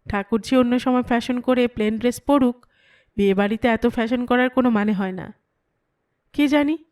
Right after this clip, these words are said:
কিছু নেই নাকি?" "না ভাই, আর দু কথা নয়, তুমি কষ্ট করে একবার চলো,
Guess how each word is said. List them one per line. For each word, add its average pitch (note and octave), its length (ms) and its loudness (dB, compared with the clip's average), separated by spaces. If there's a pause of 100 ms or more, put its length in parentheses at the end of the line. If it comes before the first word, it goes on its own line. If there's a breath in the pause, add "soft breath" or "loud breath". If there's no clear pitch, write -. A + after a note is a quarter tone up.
(180)
কিছু B3+ 260 0
নেই B3+ 260 0
নাকি?" C#4 380 -2 (800)
"না C#4+ 160 2
ভাই, A#3 240 -2 (400)
আর B3+ 200 2
দু B3+ 160 0
কথা A#3+ 300 0
নয়, G3+ 180 -4 (400)
তুমি B3+ 180 2
কষ্ট G#3+ 280 0
করে A#3+ 200 2
একবার A#3+ 240 0
চলো, G3 380 -4